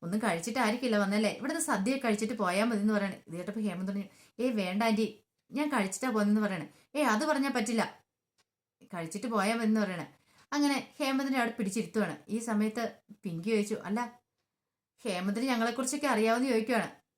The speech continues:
"വല്യച്ഛനെ കുറിച്ചൊക്കെ അറിയാവോന്ന്?" ഇത് കേട്ടത് ഹേമന്ത് പറഞ്ഞു, "പിന്നെ അറിയാതിരിക്കുവോ?"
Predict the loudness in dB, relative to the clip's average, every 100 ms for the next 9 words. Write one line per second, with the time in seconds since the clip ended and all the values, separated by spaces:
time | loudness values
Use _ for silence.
0 | _ _ _ _ -6 -4 -2 0 0 -2
1 | 0 2 2 4 2 0 -8 -12 -8 -6
2 | -6 -4 -4 -4 -4 -2 0 -2 0 0
3 | 0 0 0 -2 0 0